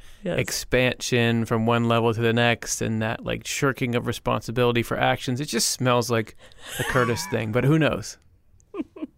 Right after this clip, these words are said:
Speaker 1: Yes. Yeah, the first line, "We have no idea what we're doing."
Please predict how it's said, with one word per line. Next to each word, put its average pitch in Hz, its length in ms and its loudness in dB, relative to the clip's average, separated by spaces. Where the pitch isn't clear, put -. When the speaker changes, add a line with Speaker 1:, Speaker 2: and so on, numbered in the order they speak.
Speaker 1:
Yes. 247 640 2
Yeah, 196 180 2
the 170 100 0
first 196 360 0
line, 190 440 0
"We 190 160 0
have 185 140 2
no 180 160 2
idea 160 320 4
what 151 140 2
we're 156 100 2
doing." 147 400 -2